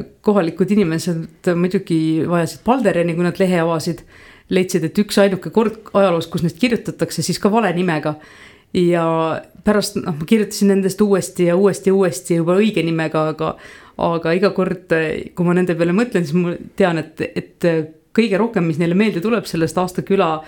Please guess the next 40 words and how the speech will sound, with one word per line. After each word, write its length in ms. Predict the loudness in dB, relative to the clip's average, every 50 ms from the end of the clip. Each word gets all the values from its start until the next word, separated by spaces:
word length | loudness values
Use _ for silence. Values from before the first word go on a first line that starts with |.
| -16 -20 -14 -4
protsessis 460 | -2 0 0 0 0 -2 -2 0 0 2
osalemisest, 720 | 2 2 2 0 0 0 -2 -2 -2 -2 -4 -4 0 0
on 140 | 0 0 0 0
see, 200 | 0 0 0 -2
et 320 | -6 -14 -20 -20 -20 -20 _ _
ja 220 | -2 0 2 2 2
siis 300 | 2 2 2 2 2 2
see 100 | 2 2
ajakirjanik, 520 | 2 2 0 0 0 0 0 -2 -4 -4 -2
kes, 200 | -2 -2 -2 -2 -6 -4 -2 0 0
äh, 140 | 2 2 0 -2 -2 -2
sõi, 260 | 2 4 4 4 4 4
jõi, 280 | 4 2 2 2 0 -2 0
käis 240 | 2 2 2 2 0
siin 120 | 0 0 2
pool 160 | 2 2 2 2
päeva 180 | 0 0 0 0
ringi, 240 | 0 0 -2 -2 -2
kirjutas 340 | -2 -2 -2 -4 -2 0 0
meie 140 | 0 0 -2
nime 200 | -2 -2 -2 -2 -2
valesti. 400 | -2 -2 -4 -6 -6 -10 -10 -14
<laughs> 60 | -16 -18 -20 -18 -18 -18 -20 -10 -6 -4 0 4 4
Ja 140 | 4 4 4
ei 140 | 2 0 0 0
olegi. 300 | -2 -2 -2 -4 -8 -8 -10 -18 -20 -20 -12 -4
Jah, 160 | 0 0 2 4
veebis, 460 | 4 4 4 4 0 -2 -2 0 0
äh, 140 | 0 0 2
muidugi 380 | 0 0 0 0 0 0 -2 -4 -6 -10 -8 -2 0
parandasime 480 | 2 2 2 0 0 0 0 2 2 2
kohe 160 | 2 2 2
ära, 220 | 2 2 0 -2 -2 -4
aga, 160 | -2 -2 0 0 -2 -2 -6 -12 -20 -20 -20 -20 -14 _ -4
aga 200 | -2 0 0 0 2
see, 140 | 2 0 0
et 140 | -2 -6 -4
see 140 | -2 0 2
juhtus 540 | 2 2 2 0 -2 -2 0 0 0 0 0
ja 80 | -2